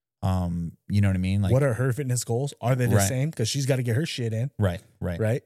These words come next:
Speaker 2: So it's kinda like, you know, uh, that's how you find balance. Communication with your significant other, communication with your babysitter.
Speaker 1: Right. And, and then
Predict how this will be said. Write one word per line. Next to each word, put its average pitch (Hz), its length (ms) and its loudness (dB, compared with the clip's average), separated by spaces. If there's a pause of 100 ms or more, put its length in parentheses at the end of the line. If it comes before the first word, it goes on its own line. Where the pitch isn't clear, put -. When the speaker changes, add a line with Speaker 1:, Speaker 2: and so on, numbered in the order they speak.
Speaker 2:
So 127 180 0
it's 113 120 -4
kinda 135 260 0
like, 117 420 -2 (500)
you 117 120 2
know, 104 200 0 (500)
uh, 107 240 -2 (1040)
that's 135 180 -2
how 151 60 -2
you 147 100 0
find 131 240 -2
balance. 107 420 -6
Communication 120 840 -4 (380)
with 107 220 -4
your 104 80 -6
significant 104 440 -6
other, 113 400 -4
communication 101 840 -8 (220)
with 92 220 -10
your 90 100 -12
babysitter. 92 640 -10 (320)
Speaker 1:
Right. 95 180 2 (320)
And, 170 220 0
and 175 180 0
then 160 300 -2